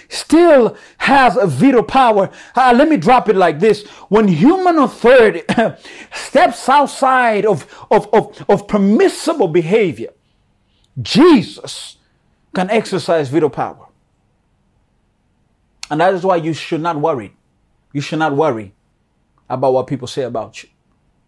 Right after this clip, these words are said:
You should not, about, you should not worry when things haven't worked out. You should not worry when you feel sick. You should not worry. Because when things are outside of his permissible will,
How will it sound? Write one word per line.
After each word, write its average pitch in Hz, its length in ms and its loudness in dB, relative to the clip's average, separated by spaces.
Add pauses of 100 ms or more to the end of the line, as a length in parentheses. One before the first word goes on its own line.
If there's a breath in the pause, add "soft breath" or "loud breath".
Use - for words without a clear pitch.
(320)
You 165 80 -6
should 190 160 -6
not, 190 160 -2
about, 175 400 -2
you 170 100 -4
should 185 200 -10
not 180 120 -2
worry 165 280 -2
when 135 240 -6
things 151 260 -8
haven't 135 220 -8
worked 131 260 -10
out. - 240 -14 (960)
You 160 80 -6
should 185 180 -6
not 180 160 0
worry 175 200 0
when 151 180 -6
you 147 80 -8
feel 165 220 -10
sick. - 400 -16 (1120)
You 160 80 -2
should 196 160 -4
not 185 180 0
worry. 190 240 -2 (600)
Because 175 400 -2
when 196 360 -2
things 214 520 -4 (400 soft breath)
are 170 260 -2
outside 233 720 -2
of 170 280 2 (260 soft breath)
his 208 380 0 (220 soft breath)
permissible 190 920 0
will, 180 540 -2